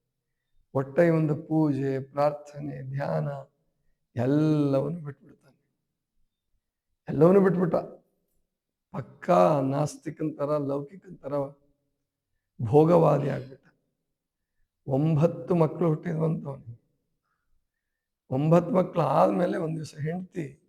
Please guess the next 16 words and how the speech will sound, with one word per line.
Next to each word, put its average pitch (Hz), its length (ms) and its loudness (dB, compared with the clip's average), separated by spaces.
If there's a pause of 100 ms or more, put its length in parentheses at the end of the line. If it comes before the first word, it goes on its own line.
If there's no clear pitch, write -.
(680)
ಚೆನ್ನಾಗ್ 156 480 -2
ಬೈದ್ 151 260 2
ಬಿಡ್ತಾಳೆ 147 300 -2
ಯಾವ್ದೋ 143 260 -2
ವಿಷಯಕ್ಕೆ. 143 680 -12 (220)
"ಏನ್ 196 300 0 (480)
ಇವನಂತೂ 185 380 -2
ದುಡಿಯೋನಲ್ಲ" 160 560 4
ಅಂತ 151 200 -2
ಕಾಣುತ್ತೆ. 147 460 -8 (1400)
ಆವಾಗ 180 480 4
ಮತ್ತೆ 151 560 0
ಹೋಗ್ತಾನೆ 170 460 2
ತಪಸ್ಸಿಗೆ 135 540 -12
ಅಂತ 135 200 -14
ಬರ್ತಾನೆ. 180 500 -18